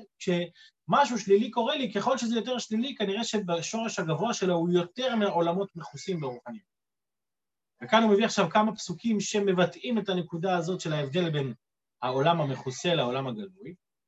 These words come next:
וזהו שכתוב, אני ממשיך לקרוא בפנים, וזהו שכתוב, "אשרי הגבר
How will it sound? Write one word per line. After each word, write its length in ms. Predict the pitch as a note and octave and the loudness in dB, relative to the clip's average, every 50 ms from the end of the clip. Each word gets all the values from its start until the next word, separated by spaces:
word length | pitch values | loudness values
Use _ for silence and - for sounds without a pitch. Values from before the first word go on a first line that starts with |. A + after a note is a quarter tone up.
| _ _ G4+ | _ _ -18
וזהו 300 | - - - G3+ G3 D#3 | -4 0 2 2 2 2
שכתוב, 720 | - - F3+ - G3+ G3 - C#4 D4+ C4+ B3 A#3 G3+ G3+ | -2 -8 -8 -8 -8 -8 -8 -8 -6 -6 -4 -4 -4 -2
אני 100 | F#3+ F3 | -2 -2
ממשיך 280 | E3+ E3+ D3+ - E3+ E3 | -4 -4 -6 -8 -8 -8
לקרוא 220 | F3 - G3 F#3+ | -8 -8 -8 -8
בפנים, 400 | F#3+ F#3 - C4+ C#4+ B3+ A#3+ A#3+ - _ _ _ _ _ _ _ _ _ _ | -8 -8 -10 -10 -8 -8 -8 -8 -10 _ _ _ _ _ _ _ _ _ _
וזהו 260 | B2 B2 C#3+ G#3+ A#3 | -4 0 0 2 2
שכתוב, 720 | G#3 - G3+ G3 - G3 - - D4 C#4+ C#4 C4 C4 A#3+ G#3 - _ _ _ _ | 0 -2 -4 -4 -4 -6 -6 -8 -10 -10 -10 -10 -10 -12 -14 -16 _ _ _ _
"אשרי 440 | - C#3+ - - - G3 A3+ B3+ B3 | -8 -6 -6 -6 -4 0 4 4 4
הגבר 600 | A3 F#3+ D#3+ G3 A#3+ C4 C4 G#3 G#3 G#3 G#3+ G#3+ | 4 4 2 2 4 4 4 4 2 2 2 0